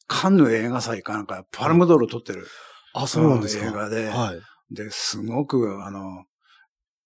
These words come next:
Speaker 1: なんかもう、い-、いい映画なんだよね。
Speaker 2: な-、
Speaker 1: あの、
Speaker 2: 何系の映画なんですか？
Speaker 1: いや、あの、ストーリーはね、あの、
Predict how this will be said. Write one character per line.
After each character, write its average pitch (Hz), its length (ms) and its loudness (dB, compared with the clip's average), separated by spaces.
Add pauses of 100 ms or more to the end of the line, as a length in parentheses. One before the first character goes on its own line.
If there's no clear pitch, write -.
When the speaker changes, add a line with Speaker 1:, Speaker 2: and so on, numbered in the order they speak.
(100)
Speaker 1:
な - 200 -10
ん 135 100 -2
か 107 200 -8
も 95 340 -14 (180)
う、 127 40 -12
い-、 123 260 -10
い 185 240 2
い 139 100 -4
映 113 180 -2
画 113 280 -8 (960)
な 117 180 -2
ん 107 80 -6
だ 90 100 -10
よ 82 80 -16
ね。 90 300 -14
Speaker 2:
な-、 123 240 -6
Speaker 1:
あ 107 140 -8
の、 101 160 -10
Speaker 2:
何 127 240 -2
系 151 180 6
の 147 140 6
映 143 60 4
画 139 100 2
な 117 60 0
ん - 40 -2
で - 60 -12
す - 60 -14
か？ - 60 -20 (140)
Speaker 1:
い 117 60 -8
や、 101 260 -8
あ - 100 -10
の、 92 640 -14 (960)
ス - 160 -12
ト 139 120 4
ー 127 40 2
リ 104 100 -8
ー - 40 -12
は 85 120 -16
ね、 90 240 -10 (380)
あ 98 100 -20
の、 85 360 -20